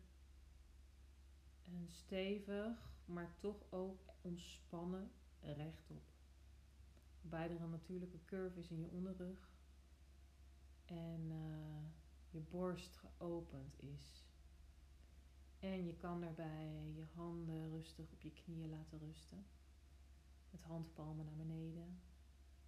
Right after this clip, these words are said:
Kan ook juist heel erg fijn zijn om je handpalmen open te leggen. Mij geeft dat altijd een gevoel van, eh, ontvangen. En dat is iets wat ik persoonlijk nu,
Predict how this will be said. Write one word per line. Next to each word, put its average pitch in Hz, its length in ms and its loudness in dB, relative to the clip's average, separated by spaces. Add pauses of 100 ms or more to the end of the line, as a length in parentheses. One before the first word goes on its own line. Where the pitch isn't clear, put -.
(200)
Kan 175 140 4
ook 180 140 6
juist 175 280 0
heel 170 200 2
erg 165 140 0 (180)
fijn 185 340 6
zijn 165 260 6
om 160 160 4
je 160 80 4
handpalmen 160 680 2
open 160 300 0
te 143 120 -4
leggen. 151 400 -2 (720)
Mij 175 320 8
geeft 175 300 0
dat 170 260 0
altijd 165 560 2
een 160 260 4
gevoel 175 680 0 (120)
van, 156 560 0 (680)
eh, 170 100 -2 (400)
ontvangen. 156 800 2
En 151 140 0
dat 160 180 0
is - 260 -6
iets - 540 -4 (680)
wat 147 260 -4
ik 226 200 4
persoonlijk 180 600 4
nu, 165 200 4